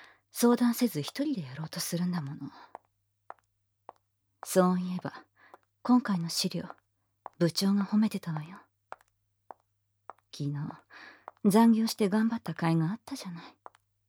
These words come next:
よかったわね。お疲れ様。うん。確かに私も手伝ったけど、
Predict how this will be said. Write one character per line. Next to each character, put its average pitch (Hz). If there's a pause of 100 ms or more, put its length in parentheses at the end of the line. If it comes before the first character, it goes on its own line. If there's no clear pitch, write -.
(840)
よ 214
か 208
っ -
た 175
わ 165
ね。 180 (880)
お 165
疲 156
れ 165
様。 - (4000)
う 214
ん。 -
確 262
か 285
に 165
私 190
も 190
手 -
伝 -
っ -
た 190
け 170
ど、 -